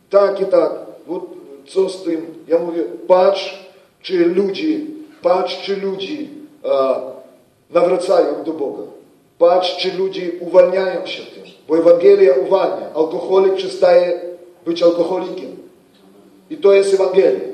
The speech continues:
Amen? Pornograf, czy jak go nazywa? No,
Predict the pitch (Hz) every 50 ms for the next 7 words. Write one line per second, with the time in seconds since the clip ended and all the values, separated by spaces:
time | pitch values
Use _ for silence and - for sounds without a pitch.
0 | - - - - - - 196 - - - - - - - - - - - - -
1 | _ _ _ _ _ _ _ _ _ _ _ - 190 185 190 190 202 208 202 170
2 | 175 185 180 180 180 - - - 170 170 165 160 160 - 147 139 - 131 - -
3 | - - 185 - - - - - - - - - _ - - - - -